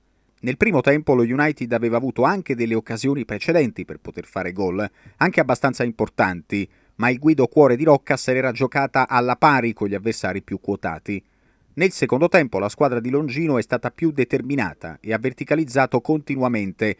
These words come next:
creando in questo modo le premesse per i due gol che qui avete visto,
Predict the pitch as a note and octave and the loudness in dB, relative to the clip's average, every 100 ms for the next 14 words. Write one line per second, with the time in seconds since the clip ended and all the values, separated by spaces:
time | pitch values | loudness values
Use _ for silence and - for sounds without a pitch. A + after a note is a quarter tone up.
0 | _ _ - C3 E3+ D3+ A#2 A2+ E3 - | _ _ -2 2 4 4 0 2 0 4
1 | C#3+ D#3+ E3 C#3+ B2 C#3+ C#3 B2+ - A#2+ | 6 6 6 4 2 0 -2 -2 -2 -2
2 | A2+ A2+ G#2+ D3 A2 A2+ B2 B2 A2 A2+ | -2 -2 4 4 4 4 4 2 -2 -6
3 | - G#2 A2 G2+ F#2+ G2+ F#2 - - G2 | -6 -2 0 -2 -4 -6 -8 -10 -4 -4